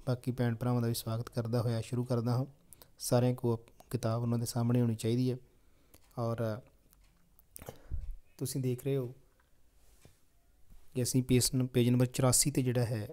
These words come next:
ਉਹ ਇਹ ਗੱਲ ਕਰ ਰਹੇ ਹਾਂ। ਚੁੰਝ ਅਤੇ ਦੰਦ ਪਾਠ ਕੱਢ ਕੇ ਪੇਜ ਨੰਬਰ ਚੁਰਾਸੀ 'ਤੇ ਆ ਜਾਓ, ਕਿਤਾਬ ਨੂੰ ਖੋਲ੍ਹੋ। ਔਰ ਤੁਸੀਂ ਇਹ ਵੀ ਜਾਣਦੇ ਹੋ ਕਿ ਅਸੀਂ ਇਹ ਪ੍ਰਸ਼ਨ ਉੱਤਰ ਸਾਰੇ ਕਰ ਲਏ ਆ ਔਰ ਮੇਲ ਮਿਲਾਨ ਜਿਹੜਾ ਹੈ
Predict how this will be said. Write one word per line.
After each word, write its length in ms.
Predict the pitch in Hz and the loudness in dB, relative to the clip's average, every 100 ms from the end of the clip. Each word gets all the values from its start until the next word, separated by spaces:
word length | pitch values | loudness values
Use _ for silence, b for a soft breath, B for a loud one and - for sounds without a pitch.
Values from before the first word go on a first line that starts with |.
| - | -6
ਉਹ 160 | 127 123 | -2 0
ਇਹ 120 | 120 | 0
ਗੱਲ 240 | 113 113 113 | 0 -4 -4
ਕਰ 180 | 107 | -4
ਰਹੇ 180 | 113 135 | -2 0
ਹਾਂ। 100 | 131 127 b b b b b b b b _ - | -2 -6 b b b b b b b b _ -8
ਚੁੰਝ 280 | 135 139 139 | 0 2 2
ਅਤੇ 140 | 131 | 2
ਦੰਦ 260 | 120 120 117 | 2 0 0
ਪਾਠ 260 | 120 113 | -2 -2
ਕੱਢ 240 | - 120 117 | -2 -2 0
ਕੇ 160 | 127 | 0
ਪੇਜ 220 | 120 117 113 | 0 0 0
ਨੰਬਰ 160 | 113 | -2
ਚੁਰਾਸੀ 360 | 110 117 110 113 | 0 0 0 -2
'ਤੇ 160 | 117 | 0
ਆ 80 | 110 | 0
ਜਾਓ, 160 | 107 143 | 0 -2
ਕਿਤਾਬ 1200 | - - - - - - - _ - - 120 113 | -4 -16 -8 -8 -8 -16 -20 _ -14 -4 -2 0
ਨੂੰ 120 | 117 | -4
ਖੋਲ੍ਹੋ। 400 | - 123 135 151 - B B B B B 135 | -2 2 2 0 -4 B B B B B -4
ਔਰ 120 | 127 | -4
ਤੁਸੀਂ 280 | 131 127 135 | -2 0 0
ਇਹ 40 | |
ਵੀ 60 | 135 | 0
ਜਾਣਦੇ 320 | 120 117 117 | 0 -2 -4
ਹੋ 40 | |
ਕਿ 100 | 120 | -2
ਅਸੀਂ 160 | 120 120 | -2 -2
ਇਹ 80 | 120 | -2
ਪ੍ਰਸ਼ਨ 320 | 120 113 123 | -4 -2 -4
ਉੱਤਰ 180 | 113 123 | -4 -6
ਸਾਰੇ 260 | - 117 | -4 -4
ਕਰ 200 | 120 110 | -2 -2
ਲਏ 220 | 113 135 | 0 0
ਆ 40 | 127 - _ _ b b b _ - | 0 -6 _ _ b b b _ -10
ਔਰ 180 | 123 117 | -8 -4
ਮੇਲ 240 | 117 113 | -2 0
ਮਿਲਾਨ 320 | 110 113 113 | 2 4 4
ਜਿਹੜਾ 200 | 113 110 | 4 2
ਹੈ 200 | 101 113 | 2 0